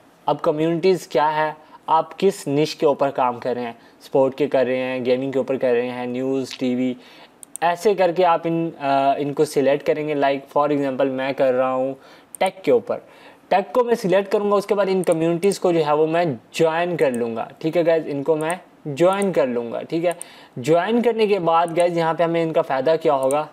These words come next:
यहाँ पे मैं बैक जाता हूँ। अब जो हमें यहाँ पे पोस्टिंग शो होगी वो इन्हीं के रिलेटेड शो होगी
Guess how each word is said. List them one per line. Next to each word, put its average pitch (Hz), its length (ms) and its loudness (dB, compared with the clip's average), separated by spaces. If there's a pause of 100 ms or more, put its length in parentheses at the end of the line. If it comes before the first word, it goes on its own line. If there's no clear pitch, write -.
यहाँ 131 120 -8
पे 135 80 -4
मैं 131 180 -4
बैक 131 280 0
जाता 139 260 -2
हूँ। 143 160 -8 (460)
अब 202 180 0
जो 233 120 4
हमें 220 220 2
यहाँ 208 160 2
पे 208 120 0
पोस्टिंग 185 480 2
शो 190 200 4
होगी 180 260 4
वो 202 340 2
इन्हीं 208 360 2
के 214 140 2
रिलेटेड 165 520 2
शो 156 280 4
होगी 135 400 0